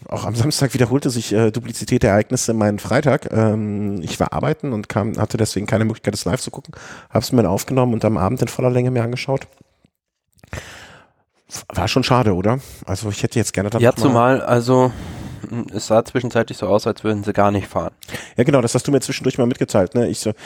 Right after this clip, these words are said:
Speaker 1: ich glaub, ich hatte dich gefragt, so, „Wann starten die denn jetzt, hä? Wie, was, wo?“ Und dann du schon so, „Äh, hm, hm, vielleicht gar nicht.“ Und ich so, „Äh, ja, super.“ Worüber so
Speaker 2: Ja, aber, pff, das war also,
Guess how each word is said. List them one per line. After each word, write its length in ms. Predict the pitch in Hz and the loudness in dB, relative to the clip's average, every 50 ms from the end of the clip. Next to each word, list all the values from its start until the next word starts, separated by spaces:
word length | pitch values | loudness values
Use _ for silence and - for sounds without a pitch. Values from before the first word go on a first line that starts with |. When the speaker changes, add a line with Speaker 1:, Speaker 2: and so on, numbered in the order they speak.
| - - - | -20 -14 -14
Speaker 1:
ich 80 | - | -2
glaub, 140 | - 131 113 | 0 0 2
ich 60 | - | 2
hatte 120 | 135 - 127 | 0 0 0
dich 120 | 117 - | -4 -4
gefragt, 280 | - 120 - - 117 - | -4 -2 0 0 0 0
so, 160 | - 107 - | -2 -2 -2
„Wann 140 | 107 110 107 | -2 -2 -2
starten 340 | - - 104 - - - | -2 -2 -2 -2 0 0
die 40 | 180 | 2
denn 140 | 156 151 147 | 2 2 2
jetzt, 280 | 151 143 147 143 - - | 2 2 0 0 0 -2
hä? 200 | - 180 165 156 | 0 0 0 0
Wie, 180 | 127 127 131 117 | -2 -4 -6 -4
was, 240 | 123 127 - - 120 | -4 -6 -6 -8 -8
wo?“ 160 | 135 170 190 - - - - - - - - | -8 -8 -10 -12 -14 -20 -20 -20 -20 -16 -4
Und 80 | - 110 | 0 0
dann 80 | 127 | 2
du 100 | 123 123 | 2 0
schon 140 | 131 - 135 | -2 -2 0
so, 160 | 113 123 - | 0 0 0
„Äh, 540 | 57 78 104 110 113 117 120 113 104 85 85 | 2 2 4 6 6 6 6 4 4 2 -2
hm, 480 | 113 120 123 113 123 139 135 135 131 113 | -4 -4 -4 -4 -2 -2 -2 -2 -4 -4
hm, 280 | 120 131 135 135 139 135 - _ _ _ _ _ | -2 0 0 0 0 -4 -8 _ _ _ _ _
vielleicht 400 | _ - - 117 117 117 113 - | _ -8 0 2 2 2 2 2
gar 180 | - 110 101 | 2 2 2
nicht.“ 200 | 95 92 - - - - - - - - - - - - _ _ - - | 0 -4 -8 -12 -18 -20 -20 -20 -20 -20 -20 -20 -20 -20 _ _ -10 -4
Und 80 | - 113 | -2 -2
ich 100 | 113 - | 0 2
so, 360 | - 98 82 92 107 104 95 | 2 2 4 4 4 2 2
„Äh, 40 | 104 | 0
ja, 200 | - 71 - 92 - _ _ _ _ | -4 -6 -8 -10 -12 _ _ _ _
super.“ 360 | - - - - - - 92 - _ _ _ _ _ _ _ _ _ _ _ _ _ _ _ _ _ _ _ _ _ _ _ _ _ - - | -20 -18 -18 -14 -12 -12 -12 -12 _ _ _ _ _ _ _ _ _ _ _ _ _ _ _ _ _ _ _ _ _ _ _ _ _ -20 -18
Worüber 320 | - 98 104 104 101 95 | -14 -10 -6 -2 -2 0
so 80 | 98 110 | 2 4
Speaker 2:
Ja, 100 | 135 165 | 4 4
aber, 380 | 180 143 117 113 110 110 101 | 4 4 4 4 4 4 2
pff, 200 | 104 - - - - 110 110 95 101 | 0 -4 -6 -4 -6 -6 -6 -4 -4
das 220 | 113 110 - - | -4 -4 0 0
war 160 | 113 123 139 | 2 2 2
also, 600 | 135 127 117 107 117 113 113 113 110 110 110 113 | 2 0 0 -2 -2 0 0 2 2 2 0 0